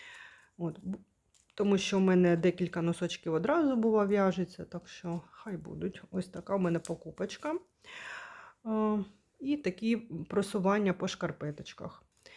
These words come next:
От, я тут трішки декору вам уже но-, новорічного. Мої декори всі с-, залишились вдома, що я підку-, купувала, так? І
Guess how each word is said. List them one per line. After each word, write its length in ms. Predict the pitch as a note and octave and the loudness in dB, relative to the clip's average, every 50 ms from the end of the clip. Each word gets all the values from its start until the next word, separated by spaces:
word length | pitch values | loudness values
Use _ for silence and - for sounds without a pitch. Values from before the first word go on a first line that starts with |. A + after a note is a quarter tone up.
| - - - - - - - - _ _ _ _ _ _ _ | -20 -20 -20 -20 -20 -20 -20 -20 _ _ _ _ _ _ _
От, 320 | - - G3 F#3+ F3+ F3+ - - - - - - | -6 -2 0 2 2 0 -2 -6 -10 -10 -4 2
я 160 | F#3+ G3 F#3 | 2 4 4
тут 220 | F#3+ F3+ F3 - - - - - - - - | 4 2 -2 -2 -4 -4 -4 -6 -8 -10 -4
трішки 380 | F3+ G3 G3+ - - - D#3+ | 0 0 2 2 0 -2 -2
декору 460 | D#3+ D#3+ F3+ - C#4+ D4+ D#4 D4+ C#4 | -2 -2 0 2 2 4 4 6 6
вам 200 | B3+ A#3+ A#3 A3+ | 6 6 6 6
уже 200 | A3+ G3+ - A3 | 4 4 2 2
но-, 220 | G3+ G3+ G3 - E3+ | 0 0 0 0 0
новорічного. 800 | G#3 G#3 G#3 G#3 G3+ G3 G#3 G3 - - F#3+ F#3+ F3+ F3+ F#3 F#3 F#3 - - - - - - - - - | 0 2 2 4 2 2 2 -2 -4 -4 -2 0 2 2 2 0 -2 -4 -12 -18 -18 -18 -18 -20 -10 -2
Мої 320 | F3+ F3+ F#3 F#3+ F#3+ G3 | 2 4 6 6 6 6
декори 460 | F3+ F3+ F#3 F#3 - G3 F#3+ F#3 F3 | 6 6 4 4 4 4 4 6 4
всі 220 | E3+ E3+ - F#3+ F#3 | 4 2 0 2 4
с-, 280 | F3 F3 F3 - - - | 4 4 2 0 -4 -4
залишились 560 | G3 F3+ G3 F#3+ G3+ G3 - G#3 G3+ G#3+ G#3+ | -2 0 2 2 2 2 0 0 0 0 0
вдома, 320 | G#3+ D#4 E4+ F#4+ F4+ D4+ | 2 2 4 6 6 4
що 180 | A#3 - - A#3 | 4 2 2 2
я 140 | A3 G#3 F#3+ | 4 4 2
підку-, 500 | G3 F#3+ - - - F#3+ F3+ - - - - - - - _ _ _ _ _ _ _ - - - - - - - - - - | 2 -2 -8 -4 -2 -2 -2 -2 -6 -12 -14 -14 -16 -16 _ _ _ _ _ _ _ -14 -12 -12 -10 -12 -12 -14 -16 -18 -6
купувала, 580 | - - G3 F#3+ G3+ G3+ F#3+ F#3+ F#3 F3+ F3 F3 | -2 -2 0 0 2 6 8 8 8 10 8 6
так? 320 | F3 - A#3+ B3 A#3+ - - - - - - - - _ _ _ | 4 2 0 -2 -2 -6 -10 -16 -16 -16 -16 -16 -20 _ _ _
І 240 | - A3+ B3 B3 B3 | -2 0 2 2 4